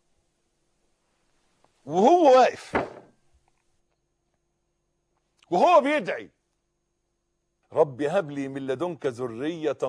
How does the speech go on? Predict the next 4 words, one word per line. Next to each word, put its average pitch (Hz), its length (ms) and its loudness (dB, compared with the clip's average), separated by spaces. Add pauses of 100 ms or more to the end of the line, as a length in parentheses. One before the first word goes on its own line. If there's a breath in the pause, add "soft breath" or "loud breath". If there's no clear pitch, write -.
(160)
طيبة 156 480 -4 (360 soft breath)
إنك 170 400 -4
سميع 156 520 -4
الدعاء". 147 640 -2